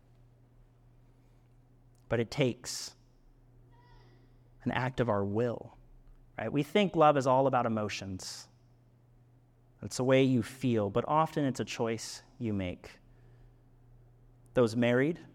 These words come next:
and those with kids know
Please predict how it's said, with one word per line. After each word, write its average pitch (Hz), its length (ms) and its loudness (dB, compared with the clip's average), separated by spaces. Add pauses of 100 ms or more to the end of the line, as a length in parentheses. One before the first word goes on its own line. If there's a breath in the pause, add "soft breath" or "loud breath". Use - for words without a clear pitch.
(200)
and 123 160 -2
those 120 180 2
with 120 180 0
kids 135 600 0 (540)
know 147 540 0